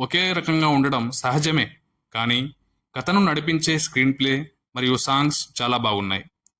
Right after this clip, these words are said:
సినిమాటోగ్రఫీ మరియు ఈ సినిమా ఎక్కడ కూడా తమిళ డబ్ సినిమాలా అనిపించకుండా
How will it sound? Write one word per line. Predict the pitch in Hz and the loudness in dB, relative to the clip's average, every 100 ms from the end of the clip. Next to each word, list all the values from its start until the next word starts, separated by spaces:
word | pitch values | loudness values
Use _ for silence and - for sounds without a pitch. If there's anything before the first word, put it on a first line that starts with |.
| _ _ - | _ _ -6
సినిమాటోగ్రఫీ | - 160 180 180 180 175 190 190 190 - | 2 4 4 4 4 2 0 -2 -2 -6
మరియు | 131 131 131 131 - | -2 2 2 0 -2
ఈ | 139 | 0
సినిమా | 135 139 156 147 104 - _ _ | 2 2 2 2 0 -4 _ _
ఎక్కడ | 147 147 | -4 0
కూడా | 151 113 98 - _ _ _ _ _ _ _ _ _ 135 | 2 0 -2 -8 _ _ _ _ _ _ _ _ _ -2
తమిళ | 156 175 135 117 - | 0 2 0 -4 -8
డబ్ | 123 143 165 | -6 -4 -4
సినిమాలా | - 156 156 139 104 - - - | -2 2 2 2 0 -2 -8 -4
అనిపించకుండా | 127 123 120 120 120 117 117 147 | -2 -2 -2 -2 0 0 -2 -4